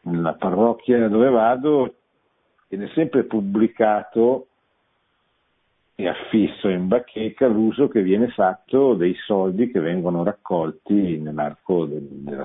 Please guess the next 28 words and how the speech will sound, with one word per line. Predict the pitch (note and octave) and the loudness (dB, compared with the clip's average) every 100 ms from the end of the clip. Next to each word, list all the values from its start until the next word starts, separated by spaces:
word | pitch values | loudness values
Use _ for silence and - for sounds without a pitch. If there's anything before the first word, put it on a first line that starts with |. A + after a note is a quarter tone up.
| - | -12
settimana | C2+ - - B1+ F2+ F2+ | -14 -14 -10 -6 -4 -4
o | D2 | -2
del | D2+ D2 | -6 -8
mese, | D2 D#2+ F#2 - | -10 -8 -8 -8
eccetera. | - - F#2 - - - _ _ _ _ _ _ _ _ | -16 -6 -6 -6 -10 -20 _ _ _ _ _ _ _ _
In | G#2+ | 0
modo | C#3 F#3 | 2 2
che | B2+ | 2
la | A#2+ | 2
gente | C3+ D3+ D#3 D3 | 0 0 -2 -2
sappia, | D#3 A2+ E2+ _ E2 D#2 | 0 0 -4 _ -16 -14
ci | - F#2 | -12 -4
sia | B2 A#2 | -2 2
questa, | A2+ A2 A2 G2 F2 - _ _ _ _ | 0 0 -2 0 -2 -8 _ _ _ _
questa | - - A2 | -12 -4 -4
trasparenza | G#2 G#2+ - A2 A2 B2 D#2+ - E2+ | -2 -4 -2 0 2 2 0 -8 -14
nell'uso | D#2+ D#2+ D#2+ F2+ E2+ F2+ E2 D#2 _ _ _ _ _ _ | -14 -10 -10 -10 -6 -6 -6 -8 _ _ _ _ _ _
del | E2+ D#2+ | -4 -2
denaro | E2 F2+ E2 D#2+ F2 | -2 -2 -2 -2 -4
che | - D#2 | -6 -4
viene | D#2 D#2 | -4 -6
fatto. | D2+ C#2 - _ - - _ - _ _ _ _ | -8 -8 -8 _ -20 -20 _ -20 _ _ _ _
È | A#2+ | -2
un | A2 G#2 | 0 2
bel | A#2 A#2+ | 4 4
lavoro | B2+ A2 F#2 F#2 | 4 2 -2 -2
di | G2 G2+ | -4 -4
trasparenza | F#2 F#2+ - F#2+ E2+ D#2 D2+ | -2 -4 -4 -4 -4 -6 -14